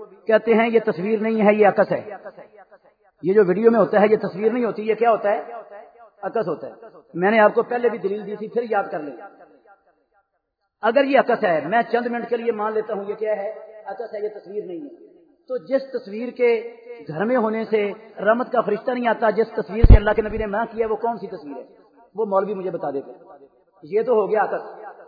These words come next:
اور جو تصویر رکھنی گھر میں جائز نہیں، وہ تصویر کون سی ہے؟ کیوں بھائی، کون سی تصویر ہے وہ؟ کہتے ہیں ہاتھ سے بنی ہوئی، کہتے ہیں وہ تصویر کس سے بنی ہوئی؟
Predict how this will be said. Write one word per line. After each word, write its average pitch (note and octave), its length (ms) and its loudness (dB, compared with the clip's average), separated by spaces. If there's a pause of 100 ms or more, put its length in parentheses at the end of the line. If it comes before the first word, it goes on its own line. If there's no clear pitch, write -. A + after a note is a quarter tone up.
(140)
اور G#3 140 -6
جو A3 160 0
تصویر A#3 300 -8
رکھنی A3+ 280 -6
گھر F#3 120 4
میں G#3 120 2
جائز G#3 260 4
نہیں، A#3+ 160 -8
وہ A#3 60 -2
تصویر G#3+ 300 -10
کون A#3+ 220 -8
سی G#3 180 -14
ہے؟ C#3 80 -14 (1900)
کیوں F#3 160 -10
بھائی، F#3 160 -10 (1300)
کون G#3+ 180 -10
سی A3 200 -12
تصویر G3 160 -10
ہے F#3+ 60 -6
وہ؟ G3+ 140 -10 (2750)
کہتے G#3 280 -6
ہیں A#3+ 80 -6
ہاتھ E3 240 -2
سے - 60 -6
بنی F3 180 -6
ہوئی، C#3+ 200 -10 (880)
کہتے F#3+ 220 -4
ہیں A3 60 -2
وہ G#3+ 40 -2
تصویر F#3 280 -6
کس G#3 180 -6
سے A3 80 0
بنی G3 160 -6
ہوئی؟ G#3+ 220 -4